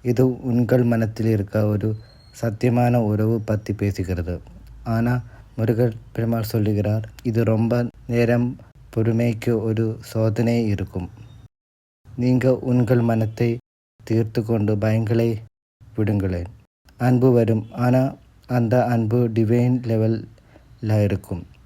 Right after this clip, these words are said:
இது காதல் மற்றும் இல்லை." இது ஆத்ம சம்பந்தம். Four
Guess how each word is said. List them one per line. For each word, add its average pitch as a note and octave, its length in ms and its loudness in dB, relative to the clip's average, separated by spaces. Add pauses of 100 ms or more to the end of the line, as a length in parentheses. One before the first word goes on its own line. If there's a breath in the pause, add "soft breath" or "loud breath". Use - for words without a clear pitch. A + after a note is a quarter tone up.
இது A#2 220 -2
காதல் A#2+ 420 0
மற்றும் A2 440 -2
இல்லை." F#2+ 220 -2 (520 soft breath)
இது A2+ 120 -4 (160)
ஆத்ம A#2 360 -4
சம்பந்தம். G2+ 460 -2 (500)
Four B2 200 0